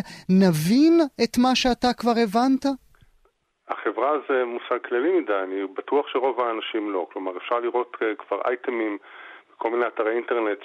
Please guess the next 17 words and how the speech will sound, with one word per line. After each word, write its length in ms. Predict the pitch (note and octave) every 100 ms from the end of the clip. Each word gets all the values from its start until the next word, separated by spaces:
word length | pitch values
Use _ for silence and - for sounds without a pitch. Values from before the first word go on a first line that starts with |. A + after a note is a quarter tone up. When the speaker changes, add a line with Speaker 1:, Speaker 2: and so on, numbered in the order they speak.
| -
Speaker 2:
ששואלים 500 | G#2 - G2 G2+ A#2
את 60 | A#2
הסלבס 580 | G#2+ - G2+ A2+ A2 - -
מה 140 | G#2
הם 160 | A#2 B2+
יעשו 320 | A2+ - A#2
ביום 220 | G#2+ A2
שאחרי, 520 | - G#2+ - G2 G#2 G2+ - - - - -
אז 100 | F2+
זה 80 | A2+
ייסע 260 | A#2 -
לכאן 400 | G#2+ G2+ A#2 A#2+ G2+
וזה 180 | F#2+ G#2
ייסע 220 | G2 G#2
לכאן 340 | F#2+ - G#2 F#2
וכן 260 | - F#2+
הלאה. 180 | F2+ E2